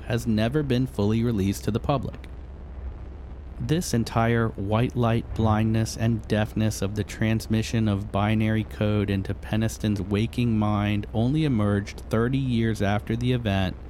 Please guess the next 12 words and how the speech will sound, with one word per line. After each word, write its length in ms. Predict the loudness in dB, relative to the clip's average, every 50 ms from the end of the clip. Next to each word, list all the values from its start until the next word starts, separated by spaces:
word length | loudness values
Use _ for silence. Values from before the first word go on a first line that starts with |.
| -4 0
and 260 | 2 4 4 2 2
after 380 | 2 0 0 0 2 2 2 2
many 400 | 2 2 2 2 2 2 2 2
regressive 680 | 2 0 0 0 0 0 2 2 0 0 0 -2 -2 0
hypnosis 760 | -2 -2 0 0 2 2 2 2 0 0 0 0 -2 0
sessions 640 | -2 -2 -2 0 0 0 -2 -2 -2 0 0 0 0
that 200 | -2 -2 -2 -4 -6
Peniston 520 | -6 -2 -2 0 0 -2 -2 -2 -2 -2 0
has 180 | 0 -2 -2
taken 360 | -2 -4 -4 -4 -2 -2 -4 -4
part 400 | -6 -4 -2 0 2 2 2 0
in. 140 | -2 -6